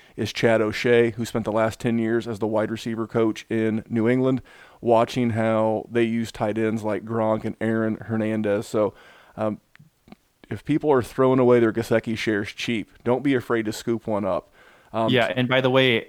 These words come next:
Speaker 2: Adam Gase has left the building. So any, any cor-, uh, coach or coordinator not named Adam Gase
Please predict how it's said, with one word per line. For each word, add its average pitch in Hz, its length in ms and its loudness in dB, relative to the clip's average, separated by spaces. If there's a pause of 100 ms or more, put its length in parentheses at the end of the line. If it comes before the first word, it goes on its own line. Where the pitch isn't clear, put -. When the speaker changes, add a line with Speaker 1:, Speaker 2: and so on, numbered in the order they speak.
(160)
Speaker 2:
Adam 120 280 0
Gase 120 320 -2
has 110 220 -6
left 113 280 -2
the 117 80 -4
building. 110 480 -2
So 117 160 -6
any, 165 340 -2
any 147 280 0
cor-, 143 460 -4
uh, 113 200 2
coach 143 500 -2
or 101 300 0
coordinator 131 540 0
not 110 280 0
named 120 240 0
Adam 110 300 0
Gase 107 460 -4